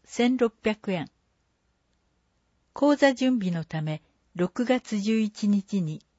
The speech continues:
締め切ります。受付開始日、五月十三日、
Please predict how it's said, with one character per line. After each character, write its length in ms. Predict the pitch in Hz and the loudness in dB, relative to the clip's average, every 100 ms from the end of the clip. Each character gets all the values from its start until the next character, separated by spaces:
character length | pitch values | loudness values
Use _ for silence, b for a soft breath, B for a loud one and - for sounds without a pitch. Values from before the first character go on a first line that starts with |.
| - | -16
締 200 | - 185 | -4 -2
め 120 | 190 | -2
切 180 | - 175 | -4 -6
り 100 | 170 | -6
ま 160 | 156 | -8
す。 260 | - - - _ _ _ _ _ _ _ _ _ | -10 -20 -20 _ _ _ _ _ _ _ _ _
受 280 | 220 214 285 | -10 0 0
付 320 | 285 - 247 | 0 -2 0
開 240 | 233 220 208 | 0 0 -2
始 220 | - 185 | -4 -6
日、 180 | 160 - _ _ _ - | -6 -8 _ _ _ 8
五 140 | 240 | 8
月 340 | 240 214 175 | 8 0 -6
十 220 | 165 202 196 | -4 -2 -2
三 280 | 180 165 | -4 -6
日、 400 | 147 147 - - | -8 -12 -14 -16